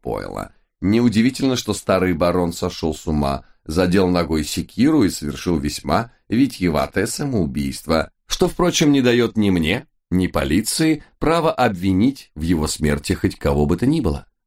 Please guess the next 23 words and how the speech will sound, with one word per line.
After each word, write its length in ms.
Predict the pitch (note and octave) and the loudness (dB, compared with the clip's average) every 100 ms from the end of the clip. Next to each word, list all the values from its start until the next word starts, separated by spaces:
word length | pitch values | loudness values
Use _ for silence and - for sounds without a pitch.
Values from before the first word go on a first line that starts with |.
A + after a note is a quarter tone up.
| _ _ _ | _ _ _
Правильно 480 | E2+ G2+ G2 F#2 F#2 | -2 0 2 2 4
ли 140 | F2+ | 2
я 120 | F2+ | 2
вас 180 | F2 F2 | 0 -4
понял, 460 | - D#2+ C2 B1 - _ - | -4 -4 -4 -6 -12 _ -6
месье? 460 | D2+ - - G1+ - _ _ _ | -4 -4 -6 -10 -14 _ _ _
В 80 | - | -8
стальных 480 | - D2+ D2+ E2 D2+ | -2 2 2 2 0
глазах 480 | D#2 D#2 C#2+ E2 | -2 0 -2 -2
дворецкого 600 | C2+ D2 F2+ G2 - E2+ | -2 0 0 0 -4 -4
впервые 680 | E2 - D2 C#2 G2 G#2 - _ _ | -4 -6 -4 0 2 2 -2 _ _
блеснула 640 | C2+ E2 E2+ - F2 E2+ D2 | -4 -2 -2 -2 0 0 -2
влага. 560 | C#2+ D#2+ C2 B1+ A#1+ - _ _ _ _ _ | -6 -8 -8 -10 -12 -18 _ _ _ _ _
"Самоубийство. 1120 | - - F#3 F#3 F3 A#2 F#2 - - E2+ E2 _ _ _ | -4 0 4 4 2 2 0 -2 -4 -4 -4 _ _ _
Дело 580 | D2+ - E2 F#2 B2+ - _ - | -8 -2 2 2 0 -6 _ -4
закрыто", 760 | C3+ D3 - D#2+ C#2 D2+ - _ _ _ | 0 0 -2 -8 -4 -6 -6 _ _ _
решительно 640 | D#2 D2 - A2+ G2+ G2 | -6 -2 -2 0 2 2
хлопнул 520 | F2 E2 D#2 D#2+ D2 C#2+ | 0 -2 -2 0 0 0
лапой 420 | F2 F2+ D2+ C#2+ _ _ | 0 -2 -6 -6 _ _
по 160 | - G2+ | -2 0
столу 380 | - - E2+ E2 | 0 0 2 2
лис. 520 | D2+ - - - - _ _ _ _ _ _ - | 0 -6 -8 -8 -8 _ _ _ _ _ _ -4
"Сэр", 300 | A2+ E2+ | -4 -4